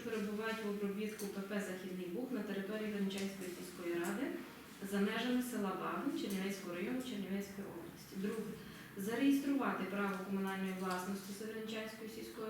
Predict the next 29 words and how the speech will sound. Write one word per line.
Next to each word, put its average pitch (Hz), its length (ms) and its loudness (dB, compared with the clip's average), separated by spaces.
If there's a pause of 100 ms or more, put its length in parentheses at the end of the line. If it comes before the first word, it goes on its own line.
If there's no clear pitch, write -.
радою 220 340 -2
на 226 120 -4
земельні 226 320 -4 (120)
ділянки, 233 520 -2 (1000)
цільове 220 340 -2
призначення 220 600 0
для 214 160 0
ведення 220 400 -2
товарно-сільськогосподарського 202 1500 -2 (140)
виробництва, 175 580 0 (100)
які 208 120 -2
використовуються 196 760 -2
як 202 180 -2
польові 185 260 -2 (100)
дороги, 247 300 0 (100)
прогони, 233 400 0
що 220 220 -4
розташовані 214 680 -4
за 185 60 -4 (100)
межами 214 400 -2
населеного 185 480 -4
пункту 247 260 -4
села 190 260 -2 (100)
Бабин. - 280 -4 (500)
Площа 220 400 0 (120)
нуль 233 180 2 (140)
сімнадцять 196 560 2
сорок 165 240 -4
шість, 175 560 -4